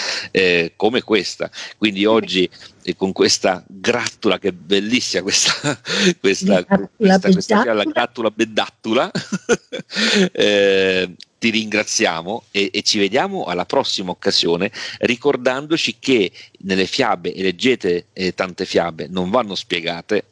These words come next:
Speaker 1: non c'è una morale alla fine che va detta o altre cose, ma ognuno le trova e, da solo e vuol-, ci legge quello che desidera.
Speaker 2: Esatto, e poi c'è anche un'altra cosa, no?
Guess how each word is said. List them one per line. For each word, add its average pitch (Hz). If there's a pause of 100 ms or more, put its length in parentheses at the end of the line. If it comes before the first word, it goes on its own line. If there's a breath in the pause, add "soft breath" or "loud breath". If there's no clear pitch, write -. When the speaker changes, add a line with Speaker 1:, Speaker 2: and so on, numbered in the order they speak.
(360)
Speaker 1:
non 104
c'è -
una 98
morale 95
alla 95
fine 104
che 95
va 87
detta 92
o 92
altre 92
cose, 135
ma 107
ognuno 147 (360 loud breath)
le -
trova 90
e, 110 (160)
da 104
solo 85
e 107
vuol-, 107
ci 123
legge 101
quello 117
che 117
desidera. 82 (420)
Speaker 2:
Esatto, 202 (380 loud breath)
e 233
poi 247
c'è 208
anche 220
un'altra 208
cosa, 190
no? 208